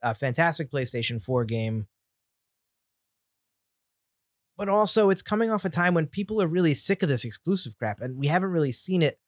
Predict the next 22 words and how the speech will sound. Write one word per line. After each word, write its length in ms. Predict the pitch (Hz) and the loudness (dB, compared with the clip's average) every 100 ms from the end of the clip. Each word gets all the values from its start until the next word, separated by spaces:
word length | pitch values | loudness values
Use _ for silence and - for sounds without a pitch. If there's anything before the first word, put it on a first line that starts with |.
| _ _ | _ _
all 160 | 147 160 | 0 2
that 180 | 143 | 2
much 160 | 120 123 | 0 -4
for 160 | - 175 | -4 -4
a 80 | 170 | 0
while. 400 | 175 180 185 - _ _ 131 | 0 0 -2 -6 _ _ -2
And 80 | |
now 160 | 156 180 | 0 2
it's 100 | 170 | 0
coming 260 | 175 147 123 | -2 -2 2
back, 320 | 131 151 143 | 2 2 2
and 80 | 123 | -4
it, 140 | 117 _ _ | -4 _ _
it 80 | 131 | -18
kinda 240 | - 156 147 | -4 -2 -2
stings 640 | - 143 147 156 - - - - - - _ _ | -2 -2 -2 -2 -4 -8 -14 -14 -12 -14 _ _
to 60 | 127 | -2
have 220 | 143 135 | -2 -2
to 80 | 135 | -4
kinda, 220 | 143 139 | -2 0
like, 180 | 135 131 | 0 0
go, 320 | 143 131 123 | 0 0 0